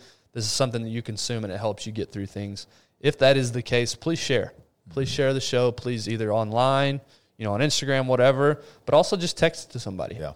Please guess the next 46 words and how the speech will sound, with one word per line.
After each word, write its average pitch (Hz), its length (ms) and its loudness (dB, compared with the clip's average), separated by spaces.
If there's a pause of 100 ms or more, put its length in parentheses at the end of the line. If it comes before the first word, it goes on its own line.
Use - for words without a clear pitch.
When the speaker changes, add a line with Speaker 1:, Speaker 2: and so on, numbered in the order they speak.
(100)
Speaker 1:
Text - 260 -4
it - 40 -12
to 151 80 0
a - 20 -4
buddy 113 360 2
that, 104 280 -6
that, - 140 -4
you 113 100 -8
know, 104 100 -2
is 104 100 -6
going 104 200 -2
through 110 140 -8
some 101 160 -8
doubt. 95 280 -4 (380)
And 104 140 -6
hopefully 117 280 -2
this 110 180 -2
will 107 60 -8
be 104 100 -6
helpful 101 320 -4
for 101 120 -8
them. 101 260 -4 (340)
Uh, 101 280 2
we're 117 320 4
on 139 320 4
Instagram 135 600 2
at 127 240 4
Darren 123 280 2
Woodson 123 340 -2
Show. 127 540 2 (340)
We 113 280 -2
are 110 560 6
on 110 260 2
YouTube 143 480 2
at 120 160 4
The 117 80 -4
Darren 113 260 2
Woodson 110 280 -2
Show. 107 420 2
And 110 120 -4
then 113 100 0
obviously 139 420 4
all 123 100 6
the 113 80 0
podcast 110 560 0
platforms. 107 440 -4